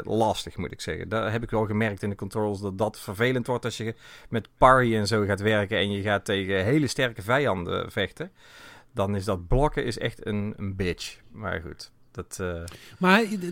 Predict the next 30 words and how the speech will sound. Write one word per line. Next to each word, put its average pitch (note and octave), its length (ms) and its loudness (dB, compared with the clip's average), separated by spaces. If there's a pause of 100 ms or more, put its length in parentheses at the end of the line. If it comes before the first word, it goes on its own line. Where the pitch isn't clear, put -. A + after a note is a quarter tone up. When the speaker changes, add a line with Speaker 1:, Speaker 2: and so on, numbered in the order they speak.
Speaker 2:
het F3 140 -2
leuke G3+ 260 6
aan F3+ 60 8
hieraan C3+ 460 6
is, C#3 180 2
is D#3 120 -2
dat C#3 160 0
je D3 100 0
ook C#3+ 140 0
twee G#2+ 180 2
schilden E3 400 4
kan G#2 300 -2
equippen, A2 440 -2
toch? G#3+ 200 2
Als D#3+ 140 -4
je D3+ 80 0
wil. A#2 260 6 (140)
Speaker 1:
Ja, C3+ 100 10
want C3+ 140 8
je C3 60 -4
kunt C#3 180 6
ook C#3 80 2
gewoon B2+ 160 6
met A2+ 120 2
je G2+ 60 -4
schild D3 300 2
iemand A2+ 220 2
zijn G#2+ 140 0
hersens G2 240 2
inslaan. F#2 440 -4